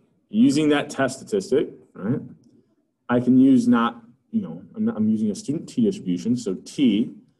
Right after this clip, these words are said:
and then I know the t value now, and I want the area to the left,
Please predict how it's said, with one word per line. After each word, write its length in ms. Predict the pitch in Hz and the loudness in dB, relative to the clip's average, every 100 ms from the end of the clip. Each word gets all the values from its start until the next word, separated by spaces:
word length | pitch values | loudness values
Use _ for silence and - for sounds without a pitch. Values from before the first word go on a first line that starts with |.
| _ _ _ | _ _ _
and 120 | 135 | 0
then 160 | 135 131 | 0 0
I 200 | 135 170 | 0 0
know 640 | 151 143 147 170 131 165 151 | 2 2 4 4 4 2 -2
the 80 | 123 | -6
t 260 | - 208 202 | -4 -2 0
value 340 | 117 104 107 | 2 2 0
now, 320 | 95 95 127 | -2 -4 -2
and 100 | 123 | 0
I 40 | 113 | 0
want 200 | 117 113 | 0 -2
the 140 | 123 | -2
area 160 | 117 107 | 0 0
to 100 | 110 | -2
the 80 | |
left, 520 | 104 165 147 147 - | -2 0 0 -2 -10